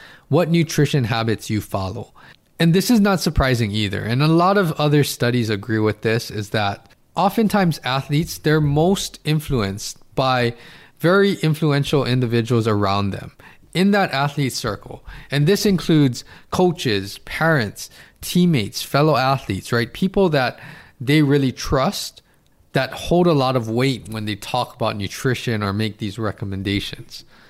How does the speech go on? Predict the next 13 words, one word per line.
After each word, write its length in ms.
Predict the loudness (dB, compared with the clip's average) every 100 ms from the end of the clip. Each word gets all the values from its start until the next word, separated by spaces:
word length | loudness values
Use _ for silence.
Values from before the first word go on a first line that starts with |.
| _ _ _ _
And 100 | -2
on 140 | 0 2
top 260 | 0 0
of 100 | 2
that, 360 | 2 2 0 -6 -18 -2
a 60 |
lot 200 | 2 2
of 100 | 2
athletes, 720 | 0 0 0 -2 -2 -4 -10 -14 -20 -20 0
they 180 | 2 2
go 320 | 4 4 4
to 480 | 2 2 4 4 0 -12 -16 -2
coaches, 800 | 0 0 0 -4 -4 -10 -14